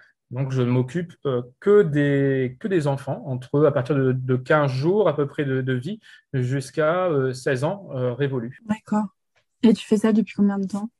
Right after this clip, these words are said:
Speaker 1: Je fais ça depuis maintenant trois ans à temps complet,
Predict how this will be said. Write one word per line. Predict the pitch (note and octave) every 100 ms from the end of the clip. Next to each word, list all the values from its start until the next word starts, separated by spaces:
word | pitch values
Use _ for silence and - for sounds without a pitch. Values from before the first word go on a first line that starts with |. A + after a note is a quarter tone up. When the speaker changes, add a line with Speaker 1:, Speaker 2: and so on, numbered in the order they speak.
| _ _ _ _ _ _ - _ _ _ _
Speaker 1:
Je | B2+ A#2+ D3
fais | C#3+ - D3+
ça | - E3 E3+ F#3
depuis | D#3+ D3 C#3+ - D#3 E3+
maintenant | E3 C#3+ C#3+ D3+ D#3 D3+
trois | C3+ - - F#3+ F#3 E3+
ans | F3
à | D3+
temps | D#3+
complet, | C#3+ D3 C#3+ D3 G3